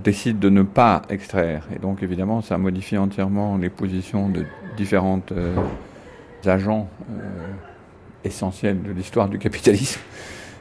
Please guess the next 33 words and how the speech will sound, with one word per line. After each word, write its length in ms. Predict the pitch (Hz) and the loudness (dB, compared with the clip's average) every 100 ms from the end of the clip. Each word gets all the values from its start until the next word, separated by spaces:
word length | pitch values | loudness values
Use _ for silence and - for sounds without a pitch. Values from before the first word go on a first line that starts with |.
| - | -12
C'est-à-dire 320 | - 90 92 | -4 0 0
les 100 | 95 | 0
grandes 240 | 98 98 - | 0 0 -2
compagnies, 600 | 92 90 90 98 95 92 | -4 -2 0 0 -4 -4
euh, 260 | 85 92 98 | -4 -4 -4
pétrolières, 540 | 101 - 92 92 113 113 | -4 -2 2 4 4 4
évidemment, 560 | 90 98 117 120 123 | 2 0 0 0 2
mais 140 | 101 92 | 4 6
aussi 340 | 92 - 101 | 6 4 0
toutes 200 | 98 - | 0 0
les 140 | 98 98 | 4 4
infrastructures, 760 | 98 - - 98 - 113 117 | 4 2 0 -2 0 2 2
Schlumberger, 840 | - 98 87 95 92 107 110 113 | 2 0 2 0 2 2 2 2
euh, 220 | 98 87 92 95 - - - - - - | 0 0 -4 -6 -14 -16 -14 -14 -12 -2
la 80 | 95 | 0
totalité 580 | 110 95 95 92 107 101 | 2 4 4 4 2 2
du 160 | 98 | 2
système, 520 | 90 95 95 110 92 90 | 0 -2 4 6 6 4
euh, 540 | 80 87 82 85 85 90 - | 0 0 0 -2 -2 -6 -2
qui 180 | 104 | 4
évidemment 300 | 95 95 127 | 4 6 4
dépend 320 | 127 98 127 98 | 6 6 6 6
entièrement 480 | 92 92 107 131 117 95 | 6 4 4 2 0 -4
d'un 140 | 92 90 | -4 -4
certain 460 | 107 101 98 90 90 87 85 85 90 90 90 - | -6 -4 -2 -2 -2 -4 -4 -4 -4 -4 -6 -2
type 220 | 127 110 | -2 4
d'intérêt 600 | 107 98 101 98 120 123 - - | 4 6 6 6 4 0 -6 -10
que 60 | 90 | -6
représente 600 | 90 95 - 95 98 98 | -4 -4 -4 -4 -4 -4
le 60 | - | -6
pétrole 400 | - 95 - 92 | -6 -4 0 0
bon 160 | 95 | 0
marché 380 | 90 85 - 123 | -4 -6 -6 -6